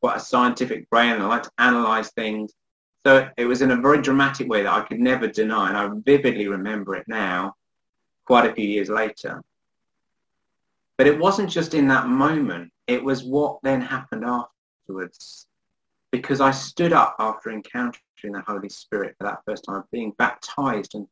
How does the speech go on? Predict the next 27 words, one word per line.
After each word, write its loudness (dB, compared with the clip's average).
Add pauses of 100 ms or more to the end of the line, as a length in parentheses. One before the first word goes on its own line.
(100)
filled. 0 (840)
And 6 (480)
my 2
doubting 0
that -10
God -2
answers -6 (100)
prayer 0
had -4
left -2
me -4
in -4
a -6
moment. -6
I -6
had 0
an 4
incredible 0
sense -2
of -6 (220)
God's 6
love 2
for -4
me -8 (840)
and 6
a 6
real 2